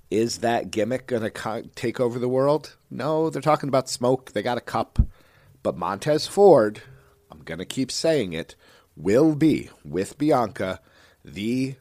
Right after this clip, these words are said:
best heel power couple we've had since <clears throat> maybe Miz and Maurice when they were feuding with John Cena and Brie Bella. No, Nikki Bella. Ooh, got my Bellas mixed up. Uh, Edge and Lita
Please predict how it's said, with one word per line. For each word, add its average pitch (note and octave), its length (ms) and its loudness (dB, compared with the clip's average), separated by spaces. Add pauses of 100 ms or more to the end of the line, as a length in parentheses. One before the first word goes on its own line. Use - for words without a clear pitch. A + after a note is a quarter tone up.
(120)
best - 680 -8
heel C#3+ 760 -2 (520)
power B2 380 0
couple A2 640 -2
we've G2+ 240 -2
had F#2+ 600 -6
since - 840 -8 (720)
<clears throat> - 280 -8
maybe B2 400 0
Miz A#2+ 280 -2
and B2 140 -4
Maurice A#2+ 580 -4
when A#2 140 -4
they A2+ 100 -2
were A2+ 100 0
feuding A2+ 420 -4
with A2 120 -6
John A#2 240 -2
Cena G#2 480 -4
and A2 220 -8
Brie A2 220 -4
Bella. A2 440 -2 (180)
No, A2 180 -2
Nikki A2 300 -4
Bella. A2 420 -4
Ooh, A#2 280 -4
got G2 180 -6
my A#2+ 80 -4
Bellas G#2+ 320 -2
mixed - 240 -10
up. G#2+ 160 -6 (1200)
Uh, G#2+ 280 -2
Edge A2 260 -4
and G2+ 180 -6
Lita A2 380 -4